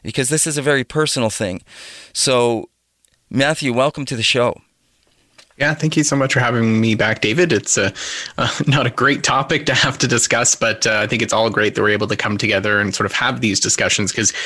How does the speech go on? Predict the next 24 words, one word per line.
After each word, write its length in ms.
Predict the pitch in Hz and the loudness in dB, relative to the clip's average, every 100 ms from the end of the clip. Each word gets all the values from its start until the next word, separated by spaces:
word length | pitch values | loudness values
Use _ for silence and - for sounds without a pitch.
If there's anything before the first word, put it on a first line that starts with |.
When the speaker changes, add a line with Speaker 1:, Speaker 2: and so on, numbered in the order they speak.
| - - | -8 -4
Speaker 2:
it 100 | 113 | 0
certainly 340 | - 123 117 | 0 2 0
has 160 | 113 107 | 0 -2
been, 220 | 113 104 | -2 -2
I 80 | 101 | -2
think, 160 | 117 | -2
a 80 | 104 | -2
very 260 | 101 104 98 | 0 0 0
heavy 480 | - - 120 113 101 | -2 -2 0 0 0
time 400 | - 101 101 98 | 0 -2 -2 -4
for 340 | - 101 98 - | -4 -4 -4 -2
all 260 | 110 120 | 0 0
Indigenous 480 | 107 95 92 101 95 | 0 0 -2 -2 -4
people 340 | - - 98 | -6 -4 -2
across 360 | 98 - 104 98 | -2 0 -2 0
Turtle 260 | - 95 95 | -2 -2 -2
Island 300 | 98 101 98 | -2 -2 -4
over 160 | 101 | -2
these 220 | 101 95 | -2 -2
last 240 | 151 135 - | -2 -2 -4
few 100 | 110 | -4
weeks. 320 | 110 - - | -4 -4 -8
Speaker 1:
Yeah, 360 | - 143 139 131 | -2 2 2 2
and, 180 | 139 | 0